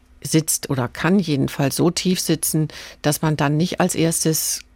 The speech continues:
auf die Straße geht und für etwas eintritt, was die Situation ja ganz offensichtlich noch mal mehr verschlimmert hätte. Österreich und Deutschland haben beide sehr früh, sehr klug, sehr konsequent reagiert und sind diesem Schockzustand glücklicherweise entkommen.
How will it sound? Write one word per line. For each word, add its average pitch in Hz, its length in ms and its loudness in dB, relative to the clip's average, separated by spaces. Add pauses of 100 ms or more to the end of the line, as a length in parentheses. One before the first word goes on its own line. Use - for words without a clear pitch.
(140)
auf 147 120 -2
die 151 120 0
Straße 147 440 0
geht 151 260 -2
und 151 140 0
für - 160 -4
etwas 151 320 -2
eintritt, 156 540 0
was 151 140 0
die 147 100 0
Situation 156 680 0
ja 156 140 0
ganz 143 200 0
offensichtlich 147 640 -2
noch 165 220 2
mal 143 140 2
mehr 139 180 2
verschlimmert 143 560 0
hätte. 127 300 -4 (360)
Österreich 180 460 2
und 160 140 0
Deutschland 185 420 2
haben 156 240 2
beide 190 400 2
sehr 151 220 2
früh, 226 440 2 (220)
sehr 160 240 2
klug, 226 460 2 (200)
sehr 165 200 2
konsequent 190 840 2
reagiert 165 600 2
und 160 160 0
sind 185 240 2
diesem 208 320 4
Schockzustand 180 880 0
glücklicherweise 165 880 2
entkommen. 214 720 2